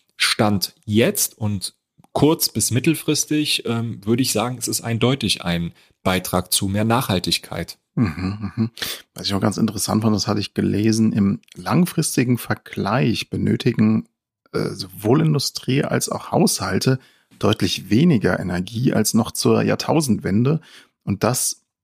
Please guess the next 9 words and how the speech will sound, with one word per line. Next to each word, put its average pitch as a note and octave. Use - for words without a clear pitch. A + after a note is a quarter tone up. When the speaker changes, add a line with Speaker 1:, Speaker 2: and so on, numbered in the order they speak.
Speaker 2:
obwohl A2
Hessen C#3
seitdem B2
ja B2+
um A2
so A2
circa B2
dreihunderttausend B2+
EinwohnerInnen B2